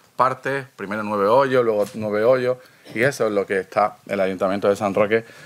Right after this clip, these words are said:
para cooperar, para colaborar en esa fuerte inversión y en el desarrollo de unas obras complejas y difíciles, sobre todo cuando además hay,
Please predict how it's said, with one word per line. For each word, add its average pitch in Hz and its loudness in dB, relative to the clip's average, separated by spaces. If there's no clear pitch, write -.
para 110 4
cooperar, 120 2
para 120 2
colaborar 107 0
en 101 -8
esa 107 0
fuerte 107 -6
inversión 120 -4
y 110 -10
en 101 -8
el 95 -6
desarrollo 98 -2
de 110 -4
unas 104 -6
obras 107 -2
complejas 110 -4
y - -6
difíciles, 127 -4
sobre 95 0
todo 107 2
cuando 113 2
además 101 0
hay, 104 2